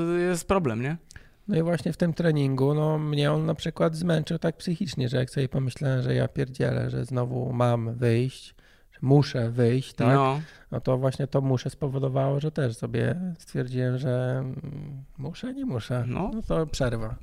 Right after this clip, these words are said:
Speaker 1: Pewnie, pewnie. No ja też, y, po tych niektórych zawodach, gdzie tam biegałem na te tysiąc pięćset czy trzy tysiące,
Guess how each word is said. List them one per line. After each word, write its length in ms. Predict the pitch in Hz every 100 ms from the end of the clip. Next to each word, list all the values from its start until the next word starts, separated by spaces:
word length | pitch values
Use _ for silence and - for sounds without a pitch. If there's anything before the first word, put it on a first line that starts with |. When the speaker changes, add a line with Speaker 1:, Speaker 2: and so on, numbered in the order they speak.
| -
Speaker 1:
Pewnie, 440 | 190 151 120 127 135
pewnie. 260 | 170 139
No 80 | 135
ja 140 | 143
też, 300 | 147 185 - 135
y, 380 | 131 135 131 127 - - - -
po 100 | -
tych 280 | 135 135 - 135 131
niektórych 460 | 139 - 147 143
zawodach, 640 | 131 135 139 131 139 127 -
gdzie 280 | 127 131 127
tam 180 | 127 123
biegałem 280 | 127 127
na 80 | 127
te 100 | 123
tysiąc 320 | - 131 127
pięćset 380 | - 131 127 127
czy 140 | - 123
trzy 160 | 131
tysiące, 640 | 127 127 131 123 - 131